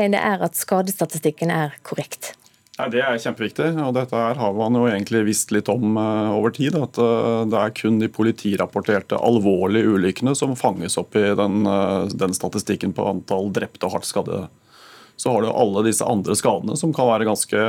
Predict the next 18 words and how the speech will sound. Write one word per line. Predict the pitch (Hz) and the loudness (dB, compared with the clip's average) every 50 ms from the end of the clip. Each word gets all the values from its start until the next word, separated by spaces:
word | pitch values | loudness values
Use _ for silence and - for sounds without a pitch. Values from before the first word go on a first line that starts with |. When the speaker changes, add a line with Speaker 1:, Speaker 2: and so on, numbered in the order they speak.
| 107 107 107 107 101 | 2 0 0 0 0
Speaker 2:
heftige, | 127 117 - - - 101 107 | 0 -2 -2 -2 0 2 2
de | 107 113 | 2 2
også, | 165 185 190 | 2 0 -2
som, | - - 160 143 143 147 143 147 | -2 -2 -2 -2 -2 -2 -2 -2
eh, | 143 143 143 143 139 135 - - - - | -2 -2 -2 -2 -4 -4 -6 -6 -8 -10
ikke | - - - 101 113 110 | -8 -4 0 0 0 0
snappes | - - - - - _ - - - - | 0 -2 -4 -4 -6 _ -8 -6 -4 -4
opp | - - | -2 -2
av | 113 104 | -2 -2
den | 101 101 | -2 -2
statistikken, | - - - - - - - - 156 156 | -2 -4 -6 -4 -4 -4 -2 0 0 0
men | 147 139 | 0 2
ligger | 117 104 131 127 110 120 | 0 0 0 0 0 0
i | 131 143 147 147 | 0 0 0 0
noe | 143 156 151 120 107 | 2 2 2 2 0
annet | 101 - 107 | 0 0 -2
i | 127 | 0
helse. | 123 120 98 - - - - 101 104 | 0 -2 -4 -4 -6 -4 -4 -4 -6